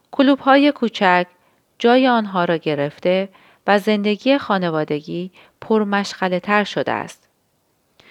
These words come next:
یک خانوادهٔ معمولی زیاد وقت آزاد ندارد. در نتیجه ملاقات پدر و مادر شوهر در هر زمانی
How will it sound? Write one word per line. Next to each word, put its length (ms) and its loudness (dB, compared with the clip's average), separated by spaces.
یک 220 4
خانوادهٔ 680 2
معمولی 720 -2
زیاد 480 2
وقت 260 0
آزاد 520 2
ندارد. 640 -2
در 220 4
نتیجه 680 -2
ملاقات 560 0
پدر 440 0
و 40 -2
مادر 380 -2
شوهر 540 -2
در 240 4
هر 340 0
زمانی 760 -2